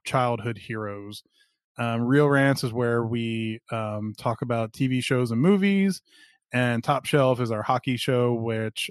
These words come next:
um, there's not a lot of content, but it's still there. Um, if you go to lions den media dot com, spelled L Y O N S, um, it'll link you up to all of our social media platforms.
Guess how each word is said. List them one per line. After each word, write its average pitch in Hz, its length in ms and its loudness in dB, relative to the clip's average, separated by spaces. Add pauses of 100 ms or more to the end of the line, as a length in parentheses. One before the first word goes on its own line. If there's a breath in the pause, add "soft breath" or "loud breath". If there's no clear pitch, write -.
um, 107 340 -6
there's 104 140 -8
not 107 100 -4
a 110 40 -6
lot 147 180 4
of 147 80 0
content, 160 520 2
but 113 440 -2 (180)
it's 110 140 -14
still 117 260 -2
there. 113 380 -2 (520 soft breath)
Um, 117 460 0
if 117 120 -2
you 135 80 -2
go 131 120 4
to 117 140 2
lions 131 520 2
den 139 260 2
media 135 340 2
dot 127 260 -2
com, 151 420 -2
spelled 110 440 -8 (120)
L 123 240 0
Y 120 380 0
O 117 280 0
N 117 260 -2
S, 156 380 -4 (460 soft breath)
um, 120 220 0
it'll 135 160 4
link 139 180 4
you 131 80 2
up 107 80 -4
to 123 80 -8
all 139 200 2
of 156 40 2
our 143 120 0
social 131 320 -6
media 117 320 -6
platforms. 127 800 -2